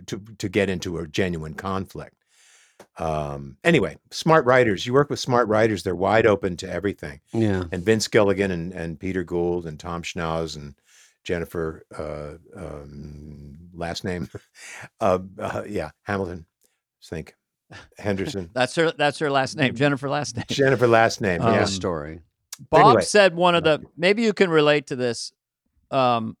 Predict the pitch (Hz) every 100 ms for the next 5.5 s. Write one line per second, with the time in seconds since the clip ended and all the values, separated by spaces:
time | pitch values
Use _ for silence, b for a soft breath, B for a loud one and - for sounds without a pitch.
0 | _ _ - 180 190 - 185 143 135 151
1 | 147 151 139 - 131 135 180 170 165 139
2 | 139 127 127 123 139 127 - - 190 -
3 | - 123 - - 101 - - - 220 170
4 | - 123 127 107 127 - 123 120 120 -
5 | 117 - 113 135